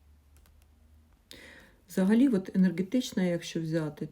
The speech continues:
то, а, це показує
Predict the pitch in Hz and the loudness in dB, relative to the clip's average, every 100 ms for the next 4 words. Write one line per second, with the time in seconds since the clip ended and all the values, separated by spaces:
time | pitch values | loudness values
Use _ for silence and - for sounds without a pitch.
0 | - 170 160 160 - - - _ _ _ | -8 -6 -4 -6 -10 -20 -20 _ _ _
1 | 165 160 156 156 160 - - - - 202 | -8 -6 -6 -6 -8 -8 -10 -12 -4 -4
2 | 202 196 208 208 196 185 180 175 170 156 | -4 -4 0 0 0 2 2 2 0 -2
3 | 151 | -4